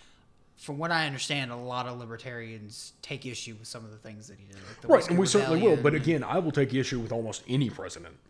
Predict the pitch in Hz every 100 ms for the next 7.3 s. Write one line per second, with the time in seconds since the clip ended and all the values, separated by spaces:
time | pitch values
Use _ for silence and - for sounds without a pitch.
0 | _ - - 147 131 131 127 123 120 -
1 | 123 120 110 117 - 107 113 101 101 95
2 | - 165 156 113 151 180 127 156 117 98
3 | 139 - - - - 214 320 269 302 453
4 | 392 120 110 101 87 - _ - 123 -
5 | - - - 180 151 131 120 107 107 131
6 | 156 151 123 107 - 104 - - - -
7 | - - -